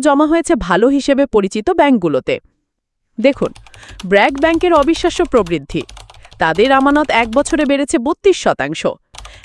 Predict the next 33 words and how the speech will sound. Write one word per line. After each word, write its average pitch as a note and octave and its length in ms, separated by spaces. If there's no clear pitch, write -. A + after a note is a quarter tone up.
একই D4+ 240
সময়ে D#4+ 280
সিটি C#4 300
ব্যাংকের D#4+ 360
আমানত A#3 340
বেড়েছে A3+ 260
একত্রিশ - 340
শতাংশ D3+ 380
এবং G#3 120
যমুনা G#3 360
ব্যাংকের C4+ 360
আমানত B3+ 340
বেড়েছে B3 260
সাতাশ G3+ 360
শতাংশ। C#3+ 360
এই D#4 80
তালিকায় D4 400
আরও C4+ 180
আছে - 140
মিউচুয়াল G#3 420
ট্রাস্ট A#3+ 300
ব্যাংক, B3 180
ইস্টার্ন B3+ 320
ব্যাংক, D#3 200
পূবালী C4+ 440
ব্যাংক, F#3+ 180
ট্রাস্ট E4+ 260
ব্যাংক F3 180
এবং C4+ 200
বেশ B3 180
কিছু E4 160
নতুন G#3 320
ব্যাংকও D#4 260